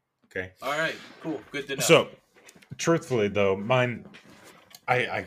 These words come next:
Speaker 1: almost feel like I have a lame testimony. Not because any testimony is lame, but, uh, was born into a Christian household.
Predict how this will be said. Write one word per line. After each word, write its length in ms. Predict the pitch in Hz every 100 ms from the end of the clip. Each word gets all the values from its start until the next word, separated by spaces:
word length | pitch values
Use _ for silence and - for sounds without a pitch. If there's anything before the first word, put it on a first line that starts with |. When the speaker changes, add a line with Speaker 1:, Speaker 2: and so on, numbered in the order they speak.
| 104
Speaker 1:
almost 320 | 120 110 -
feel 120 | 107
like 180 | 95 92
I 60 |
have 160 | 87 92
a 40 |
lame 600 | 85 87 90 92 92 90 _ _
testimony. 760 | - 98 - 98 95 92 92 90 _ _ _ _ _ _ _ _ _ _ _ _ _ _
Not 340 | 92 92 87 - _ _ 87 _
because 320 | 87 - 85
any 160 | 87 78
testimony 640 | - 82 - 82 78 78
is 180 | 73 85
lame, 420 | 82 80 82 80
but, 240 | - 78 - _ _ _ _ _ _ _ - _
uh, 360 | 92 85 73 71 _ - _ _ _ 95
was 140 | 90 87
born 340 | 110 107 107
into 380 | 101 101 - 95
a 40 |
Christian 380 | 90 104 - 92
household. 720 | 87 92 90 95 87 87 80